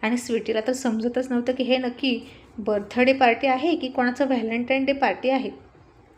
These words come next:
पण तिला हे सगळं पाहताना खूप छान फील होत होतं. ती एकटीच तिथं होती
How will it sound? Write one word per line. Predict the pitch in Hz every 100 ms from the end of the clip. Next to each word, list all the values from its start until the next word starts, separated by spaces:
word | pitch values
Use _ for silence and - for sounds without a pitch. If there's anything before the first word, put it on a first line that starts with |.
| -
पण | 320 311
तिला | 285 320 285 240 - - -
हे | - 311
सगळं | 302 254 277
पाहताना | 285 269 269 269 269
खूप | 320 320
छान | - 254 262 269
फील | 262
होत | 240 208
होतं. | 202 - - - - - - - -
ती |
एकटीच | 294 - - 285 285
तिथं | 285 285
होती | 311 277 247 -